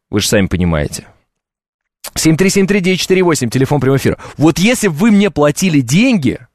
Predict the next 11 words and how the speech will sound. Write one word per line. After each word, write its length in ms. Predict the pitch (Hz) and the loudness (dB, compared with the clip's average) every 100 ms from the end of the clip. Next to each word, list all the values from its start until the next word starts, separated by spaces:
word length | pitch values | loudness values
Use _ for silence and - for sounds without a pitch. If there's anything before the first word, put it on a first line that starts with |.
| _ _ _ _ _ _ | _ _ _ _ _ _
ну, 100 | 139 | -2
то 120 | 170 | 2
есть 180 | 151 - | 2 2
вы 140 | 139 | 0
бы 140 | 147 131 | 2 2
все 200 | - 127 | 0 -2
скинулись 320 | - 262 175 | 0 0 2
и 40 | |
платили 300 | - 139 170 | 0 0 0
мне 120 | 151 143 | 0 0
деньги, 400 | 135 123 95 | 0 0 0